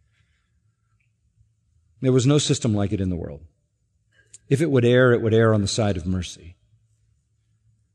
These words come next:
They all knew this, those who condemned Jesus. They all knew all of this.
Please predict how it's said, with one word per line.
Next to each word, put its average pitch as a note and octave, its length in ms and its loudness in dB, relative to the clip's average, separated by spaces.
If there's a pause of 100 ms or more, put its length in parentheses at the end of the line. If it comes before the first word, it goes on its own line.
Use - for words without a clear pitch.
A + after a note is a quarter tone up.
(960)
They A#2+ 120 0
all C3+ 140 4
knew C#3 160 4
this, - 540 -4 (380)
those A#2 240 0
who A#2+ 100 -4
condemned G#2+ 380 -2
Jesus. G#2+ 460 -6 (200)
They G#2+ 120 -4
all G#2+ 140 0
knew A2+ 180 0
all A2+ 180 0
of F#2+ 80 -4
this. F2+ 340 -14